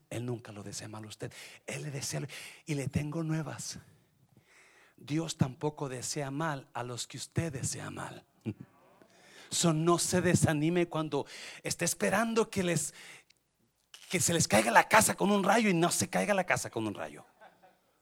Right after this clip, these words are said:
<laughs> Porque Dios no es así. Dios no es así. Dios va a traer juicio un día, pero no como usted quiere. Dios lo va a traer como Él decida.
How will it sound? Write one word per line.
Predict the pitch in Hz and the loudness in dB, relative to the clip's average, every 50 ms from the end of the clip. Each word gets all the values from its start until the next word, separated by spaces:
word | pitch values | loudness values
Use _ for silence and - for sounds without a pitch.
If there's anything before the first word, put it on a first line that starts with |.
| _ _ _ - - | _ _ _ -14 -10
<laughs> | 123 110 - - 123 - 160 127 - - - - - - | -10 -8 -6 -6 0 0 0 0 0 -4 -12 -16 -10 -4
Porque | - 156 - - 147 | -2 -2 0 2 0
Dios | 139 131 147 151 135 131 | 2 2 2 0 0 0
no | 151 | -2
es | 151 - - | -2 -2 -2
así. | 131 - - 185 147 - - _ _ _ _ - _ _ _ _ _ _ _ _ _ _ _ _ _ _ _ _ _ _ _ _ - | -4 -4 -2 -4 -4 -6 -10 _ _ _ _ -20 _ _ _ _ _ _ _ _ _ _ _ _ _ _ _ _ _ _ _ _ -8
Dios | 120 135 143 139 131 | -2 -2 -2 0 -2
no | 139 139 | -4 -6
es | 127 - 127 | -6 -6 -8
así. | - - - 151 - - _ _ _ _ _ _ _ _ _ _ _ _ _ _ _ _ - - - - - | -6 -6 -6 -6 -8 -10 _ _ _ _ _ _ _ _ _ _ _ _ _ _ _ _ -18 -18 -18 -12 0
Dios | 208 277 302 294 | 4 4 6 6
va | 294 | 4
a | |
traer | 294 294 269 240 | 6 6 6 6
juicio | - 240 262 - - 226 | 6 4 2 2 2 0
un | 208 190 | 0 0
día, | 240 254 160 107 - - - _ _ _ _ _ _ _ _ _ _ _ - - - _ | 0 -2 -2 -4 -6 -12 -20 _ _ _ _ _ _ _ _ _ _ _ -20 -20 -4 _
pero | 175 170 170 | 2 4 6
no | 185 208 196 | 6 4 4
como | - 180 165 151 | 4 2 2 2
usted | - - 165 - | 2 0 -2 -4
quiere. | - - 185 160 101 - - - _ _ _ _ _ _ _ _ _ _ _ _ _ _ _ _ _ _ _ _ - - - - | -2 -4 -4 -4 -4 -8 -12 -18 _ _ _ _ _ _ _ _ _ _ _ _ _ _ _ _ _ _ _ _ -20 -20 -16 -2
Dios | - 196 202 196 | 2 4 4 6
lo | 196 | 6
va | 196 | 6
a | 190 | 6
traer | 190 185 185 175 - | 8 6 6 6 4
como | 180 165 156 147 139 | 0 0 2 2 2
Él | 165 175 160 | 2 2 0
decida. | 147 139 - - 165 135 - | 0 0 0 2 2 0 0